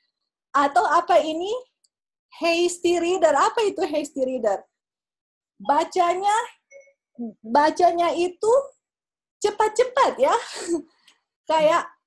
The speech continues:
in hurry. In hurry. Hasty itu sama dengan in hurry. Jadi kalau kita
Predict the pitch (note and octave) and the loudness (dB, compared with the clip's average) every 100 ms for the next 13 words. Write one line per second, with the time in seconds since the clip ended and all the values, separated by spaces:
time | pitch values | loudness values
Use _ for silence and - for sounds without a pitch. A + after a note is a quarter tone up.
0 | _ F4 F4+ F4+ F4 F4 F4+ F4+ C4+ B3 | _ -2 -2 -2 2 4 4 2 -2 -2
1 | C#4 E4 E4 D4+ D4 E4 F4 F4+ D4+ A4 | -2 -2 -2 -4 -2 0 0 -2 -2 -4
2 | G4+ D4 C#4 C4+ C4+ B3 C#4 D4+ C4+ A#3+ | -2 -2 -2 -2 -4 -2 -4 -2 -4 -4
3 | B3 C4 F4 D4+ C4 C4 - C4 - B3 | -2 -2 -2 0 0 -2 -8 -12 -4 0
4 | A#3+ | 0